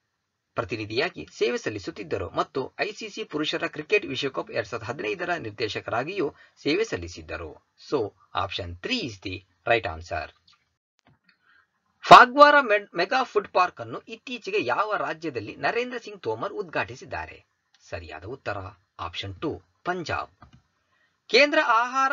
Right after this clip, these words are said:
ಸಂಸ್ಕರಣಾ ಕೈಗಾರಿಕೆಗಳು, ಕೃಷಿ ಮತ್ತು ರೈತರ ಕಲ್ಯಾಣ, ಗ್ರಾಮೀಣಾಭಿವೃದ್ಧಿ ಮತ್ತು ಪಂಚಾಯತ್ ರಾಜ್ ಸಚಿವರಾದ ಶ್ರೀ ನರೇಂದ್ರ ಸಿಂಗ್ ತೋಮರ್ ಅವರು ನವೆಂಬರ್ ಇಪ್ಪತ್ನಾಲ್ಕು, ಎರಡ್ ಸಾವಿರದ ಇಪ್ಪತ್ತರಂದು ಪಂಜಾಬ್ನ ಕಪೂರ್ಥಾಲಾ ಜಿಲ್ಲೆಯ ಫಾಗ್ವಾರಾದಲ್ಲಿ ಮೆಗಾ ಫುಡ್ ಪಾರ್ಕ್, ಎಂ ಎಫ್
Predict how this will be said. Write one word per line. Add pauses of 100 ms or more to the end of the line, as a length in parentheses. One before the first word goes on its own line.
ಸಂಸ್ಕರಣಾ
ಕೈಗಾರಿಕೆಗಳು,
ಕೃಷಿ
ಮತ್ತು
ರೈತರ
ಕಲ್ಯಾಣ,
ಗ್ರಾಮೀಣಾಭಿವೃದ್ಧಿ
ಮತ್ತು
ಪಂಚಾಯತ್
ರಾಜ್
ಸಚಿವರಾದ (420)
ಶ್ರೀ
ನರೇಂದ್ರ
ಸಿಂಗ್
ತೋಮರ್
ಅವರು (200)
ನವೆಂಬರ್
ಇಪ್ಪತ್ನಾಲ್ಕು,
ಎರಡ್
ಸಾವಿರದ
ಇಪ್ಪತ್ತರಂದು
ಪಂಜಾಬ್ನ
ಕಪೂರ್ಥಾಲಾ
ಜಿಲ್ಲೆಯ (440)
ಫಾಗ್ವಾರಾದಲ್ಲಿ
ಮೆಗಾ
ಫುಡ್
ಪಾರ್ಕ್, (340)
ಎಂ
ಎಫ್